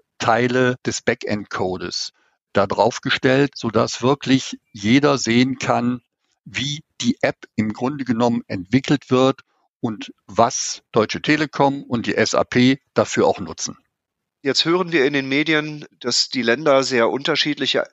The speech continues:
Speaker 2: Apps haben, um gegen die Pandemie vorzugehen. Es gibt Länder, die arbeiten mit G P S, andere nutzen die Funkzellen ihrer Mobilfunkunternehmen. Deutschland geht hier einen anderen Weg.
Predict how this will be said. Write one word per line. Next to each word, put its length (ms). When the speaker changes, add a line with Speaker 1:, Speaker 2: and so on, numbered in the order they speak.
Speaker 2:
Apps 640
haben, 560
um 220
gegen 260
die 100
Pandemie 520
vorzugehen. 800
Es 180
gibt 200
Länder, 320
die 140
arbeiten 520
mit 160
G 160
P 200
S, 320
andere 400
nutzen 400
die 120
Funkzellen 720
ihrer 220
Mobilfunkunternehmen. 1400
Deutschland 520
geht 200
hier 240
einen 320
anderen 640
Weg. 460